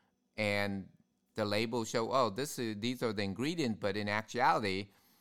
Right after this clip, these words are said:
these things could have been encapsulated, packaged from another country like, uh, China, India, where cheap, and they ship it over here,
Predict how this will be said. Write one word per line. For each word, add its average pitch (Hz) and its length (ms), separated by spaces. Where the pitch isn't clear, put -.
these 135 240
things 127 240
could 113 160
have 107 220
been 95 420
encapsulated, 95 920
packaged 127 540
from 98 280
another 95 320
country 95 640
like, 87 320
uh, 87 300
China, 104 800
India, 107 600
where 107 180
cheap, - 400
and 101 160
they 98 160
ship - 680
it 107 100
over 135 240
here, 104 460